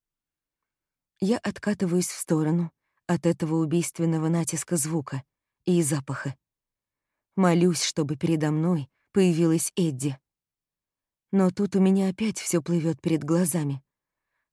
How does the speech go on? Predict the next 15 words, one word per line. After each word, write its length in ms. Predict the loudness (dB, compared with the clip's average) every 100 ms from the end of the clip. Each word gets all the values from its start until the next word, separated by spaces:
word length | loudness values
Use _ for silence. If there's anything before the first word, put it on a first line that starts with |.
| -4
потому 360 | -2 0 0
что 220 | -2 0
мимо 420 | 2 4 2 0 -6 _ _ _
быстро 460 | 0 2 2 0 -4
проходит 720 | -4 -6 -2 -2 0 -2 -6 _ _ _ _
на 140 | 0 0
кривых 440 | 2 0 0 0
ногах 520 | -2 0 0 -2 -6 _ _ _ _ _
четвёртый 760 | -2 0 0 0 0 0 -2 -4
медведь. 580 | -2 -2 -4 -4 -8 -10 _ _ _ _ _ _ _ _ _ _ _ _ _
Что 320 | -4 -4 -2
это 260 | -2 0 0
за 220 | 2 0 0
ад 220 | -2 2
наяву? 480 | 4 4 2 -2